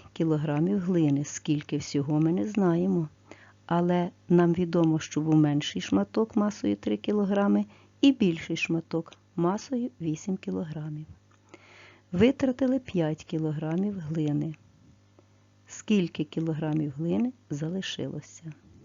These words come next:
Звернемося до схеми задачі у вигляді відрізків. Отже, розглядаємо верхній відрізок. На ньому бачимо, частина зафарбована зеленим кольором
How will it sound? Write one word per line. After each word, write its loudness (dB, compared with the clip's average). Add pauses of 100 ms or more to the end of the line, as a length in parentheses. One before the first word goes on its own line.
(1040)
Звернемося 6
до 0
схеми 0
задачі -2 (100)
у 0
вигляді 0
відрізків. -4 (600)
Отже, 6
розглядаємо 2
верхній 0
відрізок. -8 (540)
На 4
ньому 8
бачимо, -2 (300)
частина -2 (200)
зафарбована -4
зеленим -4
кольором -2